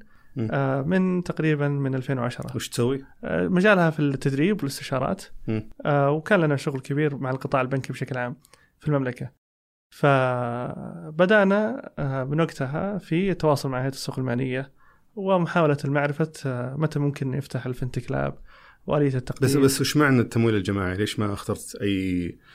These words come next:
Speaker 1: أي شيء ثاني في الفنتك؟
Speaker 2: طبعًا مثل ما ذكرت لك، لأن تقرير، آه، تق-، تقرير تطوير القطاع المالي كان واضح إنه، آه، ي-، وأوضح إنه من كل ريال، آه، تروح كإقراض للشركات،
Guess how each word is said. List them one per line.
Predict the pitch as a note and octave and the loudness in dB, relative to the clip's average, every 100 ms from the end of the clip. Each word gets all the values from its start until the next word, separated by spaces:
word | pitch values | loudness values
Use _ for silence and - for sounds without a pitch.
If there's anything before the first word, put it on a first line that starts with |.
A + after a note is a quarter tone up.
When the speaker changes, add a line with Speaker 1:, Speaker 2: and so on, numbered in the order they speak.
| - - | -6 0
Speaker 1:
أي | |
شيء | G#2+ A2+ | 2 2
ثاني | G#2+ F#2 | 2 0
في | E2 | -2
الفنتك؟ | F#2+ E2+ - _ - - - | -4 -4 -8 _ -20 -20 -2
Speaker 2:
طبعًا | D#3+ F3+ F#3+ | 2 4 4
مثل | G3 G3+ | 4 4
ما | F3+ | 4
ذكرت | D3 C#3+ | 4 2
لك، | C3 | 2
لأن | C#3 C#3+ | 2 0
تقرير، | - - E3 E3+ - | 0 0 2 2 -2
آه، | - C3 B2+ | -4 -2 -2
تق-، | A#2+ D3+ D3+ - C#3 | -4 -4 -4 -4 -2
تقرير | C#3+ D3 D#3 C#3+ | 0 2 2 2
تطوير | C#3 C#3+ C#3 | -2 0 0
القطاع | C3+ C#3 | 0 -2
المالي | C3+ D3 F3+ | 2 2 2
كان | - D#3 | 2 2
واضح | D3 C#3+ C3 - | 4 2 0 -2
إنه، | C3+ C3+ C3 - | -2 -2 -4 -4
آه، | C#3 C3+ C#3+ C#3 | -4 -2 -4 -4
ي-، | - - - - - | -6 -8 -10 -10 -4
وأوضح | D3 - E3+ D3 B2+ C#3 | 0 4 4 4 2 0
إنه | C#3 C3+ C3 - - - _ - | 0 0 -4 -12 -20 -20 _ -2
من | D3 D3 | 2 2
كل | C#3+ F#3 F#3+ | 2 4 4
ريال، | D#3+ D3 B2 C3+ - - - | 6 6 4 0 -6 -14 -12
آه، | D3 C#3+ D#3 | -8 -6 -6
تروح | - D#3 D3 | 0 4 4
كإقراض | - - C3+ C3 C3+ C#3+ - - D#3 - D#3 C3+ B2+ | 2 -4 -2 -2 -4 -8 -12 -8 -6 0 2 2 0
للشركات، | B2 - C#3 - C#3+ D#3 D#3+ | -4 -4 -6 -2 2 2 0